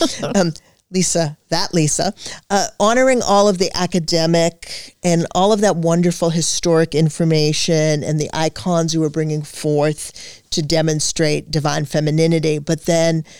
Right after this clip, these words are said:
Speaker 2: being able to be playful with that
Speaker 1: Right.
Speaker 2: and pair it back to what I do with, again, the textures, the drape of things that you're going to wear, the colors you select,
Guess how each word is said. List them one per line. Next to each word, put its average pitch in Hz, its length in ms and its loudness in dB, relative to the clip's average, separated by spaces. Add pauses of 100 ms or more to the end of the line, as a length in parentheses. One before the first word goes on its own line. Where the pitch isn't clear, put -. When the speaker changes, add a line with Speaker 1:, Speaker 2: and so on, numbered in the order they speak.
(240)
Speaker 2:
being 175 240 2
able 190 280 2
to - 120 -6
be 170 140 2
playful 233 720 0
with 156 220 -2
that 147 480 -2 (120)
Speaker 1:
Right. 185 380 -2
Speaker 2:
and 170 540 0
pair 190 320 2
it 180 100 0
back 175 300 -2
to - 160 -4
what 165 240 -2
I 180 240 0
do 156 480 2
with, 151 440 -4
again, 151 520 -2 (420)
the 165 140 -6 (240)
textures, 170 840 -2
the 160 100 -2
drape 165 800 0
of 156 180 -2
things 160 380 -2
that - 240 -4
you're 160 100 -2
going 151 360 -2
to 151 60 -2
wear, 147 480 0
the 165 140 -2
colors 170 720 0
you 151 100 -4
select, 151 840 -4